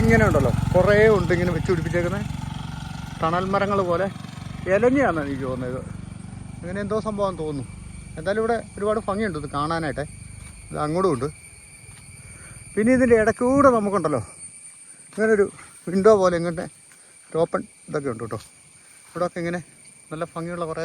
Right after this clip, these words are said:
സ്ഥലങ്ങളായിട്ട് കാണാൻ പറ്റുന്നുണ്ട്. ഇടയ്ക്കൊരു ചെറിയ കുളം പോലെയൊക്കെ. അവിടെ എന്തൊക്കെയോ കുറേ ചെടികളൊക്കെ പൂത്തിങ്ങനെ കാണാം. അപ്പുറത്ത് നല്ല റബ്ബർ തോട്ടം. ഇവിടെ ഉണ്ട് കേട്ടോ. ഇതുണ്ടോ, ഇവിടെ ഈ വേലി കെട്ടി തിരിച്ചതിൻ്റെ അവിടെ ആയിട്ടൊരു ചെറിയ കുളം തന്നെയാണ്.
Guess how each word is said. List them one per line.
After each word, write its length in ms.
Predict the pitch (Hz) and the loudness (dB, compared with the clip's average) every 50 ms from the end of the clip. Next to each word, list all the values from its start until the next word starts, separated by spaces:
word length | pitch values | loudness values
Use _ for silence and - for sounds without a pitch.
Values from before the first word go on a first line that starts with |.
| 160 | -8
സ്ഥലങ്ങളായിട്ട് 480 | - 165 156 151 165 165 160 160 147 151 - | -8 -8 -8 -6 -4 -4 -4 -4 -4 -6 -8
കാണാൻ 200 | 147 143 156 160 151 | -6 -6 -4 -4 -6
പറ്റുന്നുണ്ട്. 340 | 143 127 120 123 117 120 147 - _ _ _ _ _ _ _ _ _ _ _ _ _ _ _ _ | -8 -10 -10 -12 -12 -14 -16 -20 _ _ _ _ _ _ _ _ _ _ _ _ _ _ _ _
ഇടയ്ക്കൊരു 280 | - - 151 139 160 143 - | -10 -10 -8 -6 -6 -8 -6
ചെറിയ 160 | 156 147 151 - - | -6 -8 -8 -6 -6
കുളം 200 | 147 143 147 147 143 | -4 -4 -4 -4 -2
പോലെയൊക്കെ. 320 | 139 131 131 120 113 147 - - - - - - - - - - - - - - _ - - - - - - - - - - - - - 143 | -2 -2 -2 -2 -6 -6 -10 -10 -16 -20 -20 -20 -20 -20 -20 -20 -20 -20 -20 -20 _ -20 -20 -20 -20 -20 -20 -20 -20 -20 -20 -20 -18 -14 -10
അവിടെ 160 | 143 156 165 165 | -6 -2 -2 -2
എന്തൊക്കെയോ 300 | 156 151 151 127 - 160 156 143 143 - | -2 -4 -6 -4 -2 -2 -2 -4 -4 -6
കുറേ 140 | 151 151 143 - | -8 -8 -6 -6
ചെടികളൊക്കെ 440 | - 139 135 147 156 156 147 135 143 - | -6 -6 -6 -4 -6 -6 -6 -6 -8 -10
പൂത്തിങ്ങനെ 420 | - 139 139 - - 139 139 135 131 123 | -8 -10 -10 -6 -6 -4 -2 -2 -2 -2
കാണാം. 200 | 123 123 151 - 156 - - 143 | -2 -4 -6 -8 -10 -12 -14 -14
അപ്പുറത്ത് 280 | - - 147 139 - 143 143 | -8 -8 -8 -6 -6 -6 -6
നല്ല 160 | 139 135 135 127 113 _ _ - | -4 -4 -6 -8 -10 _ _ -8
റബ്ബർ 200 | 131 123 135 135 - | -8 -6 -6 -8 -6
തോട്ടം. 260 | - 143 135 - 151 - _ _ _ _ _ _ _ _ _ _ - _ - 220 | -4 -6 -4 -4 -6 -8 _ _ _ _ _ _ _ _ _ _ -20 _ -6 -4
ഇവിടെ 220 | 208 220 247 277 269 247 | 0 6 8 8 8 8
ഉണ്ട് 120 | 208 180 | 6 2
കേട്ടോ. 180 | 175 147 165 151 139 - - - - - - - - - - - - | 0 0 0 -2 -4 -8 -18 -20 -20 -20 -20 -20 -20 -20 -20 -14 -6
ഇതുണ്ടോ, 260 | 180 214 220 202 170 165 160 | -2 -2 0 0 0 -2 -2
ഇവിടെ 120 | 175 196 208 | 0 -2 -2
ഈ 20 | 202 185 190 | -2 0 2
വേലി 180 | 196 208 226 247 | 2 2 2 2
കെട്ടി 140 | 240 202 220 196 | 0 0 0 -2
തിരിച്ചതിൻ്റെ 360 | 208 185 175 202 208 190 190 185 | -4 -4 -2 -2 -2 0 0 0
അവിടെ 140 | 175 180 196 190 | 0 0 0 -2
ആയിട്ടൊരു 260 | 180 180 180 175 175 160 - - - - - - - - - - - - - | -2 -2 -4 -6 -6 -8 -10 -18 -20 -20 -20 -20 -20 -20 -20 -20 -20 -16 -8
ചെറിയ 220 | - 185 202 214 - - - | -6 -6 -2 -2 -4 -4 -2
കുളം 200 | 180 175 185 190 202 214 | -2 -2 -2 0 0 -2
തന്നെയാണ്. 300 | 196 165 131 123 139 | -2 -2 -6 -8 -10